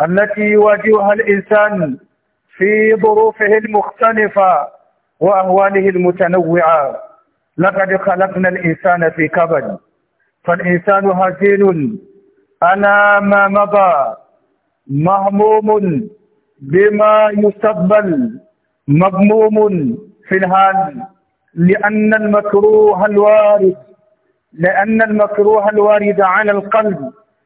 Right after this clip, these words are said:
إن كان من أمر، إن كان من أمر ماض أحدث الحزن، وإن كان من مستقبل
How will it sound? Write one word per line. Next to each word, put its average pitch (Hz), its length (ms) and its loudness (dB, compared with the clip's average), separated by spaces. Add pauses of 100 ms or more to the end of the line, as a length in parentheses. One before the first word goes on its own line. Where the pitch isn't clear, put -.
(200)
إن 214 140 -2
كان 214 360 0
من 202 280 -2
أمر، 196 580 0 (720)
إن 208 160 -2
كان 220 400 0
من 214 300 -4
أمر 220 360 2
ماض 202 680 0 (840)
أحدث 202 580 -2
الحزن، 185 840 0 (460)
وإن 196 320 0
كان 220 380 0
من 214 120 0
مستقبل 208 920 -2